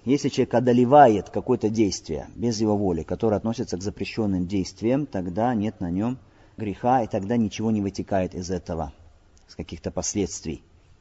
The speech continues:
Пример этого, например, в намазе. Человек имеет право разговаривать в намазе?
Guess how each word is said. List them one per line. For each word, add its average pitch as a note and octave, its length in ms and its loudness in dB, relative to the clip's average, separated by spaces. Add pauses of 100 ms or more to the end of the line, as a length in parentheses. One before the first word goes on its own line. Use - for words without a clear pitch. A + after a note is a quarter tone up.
(640)
Пример G#2+ 360 2
этого, F2 300 -4
например, G#2+ 380 2
в A2 80 0
намазе. G2 560 0
Человек A2 380 -4
имеет C#3 200 0
право F#2 220 -2
разговаривать E2 540 -8
в - 40 -18
намазе? D#2+ 380 -12